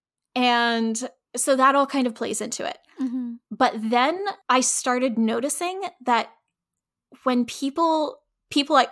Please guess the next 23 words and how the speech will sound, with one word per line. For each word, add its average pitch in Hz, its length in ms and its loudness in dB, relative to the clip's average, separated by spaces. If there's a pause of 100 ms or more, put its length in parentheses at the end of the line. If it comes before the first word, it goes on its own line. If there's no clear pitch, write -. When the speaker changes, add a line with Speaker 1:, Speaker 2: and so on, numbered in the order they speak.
Speaker 1:
when 233 160 4
people 359 340 0
I 285 100 4
trusted - 640 -4 (340)
gave 254 320 -2
me 254 400 0 (420)
critique 302 720 -2
that 240 140 0
was 214 300 -2
really 302 760 0 (260)
good, 220 400 0 (200)
not 254 220 4
in 339 120 -2
the 359 80 -4
sense 349 320 -4
of - 280 -4
praising 330 460 -2
me, - 260 -10 (260)
but 226 320 0
good 285 240 0
in 302 120 2
the 285 80 2
sense 247 400 -2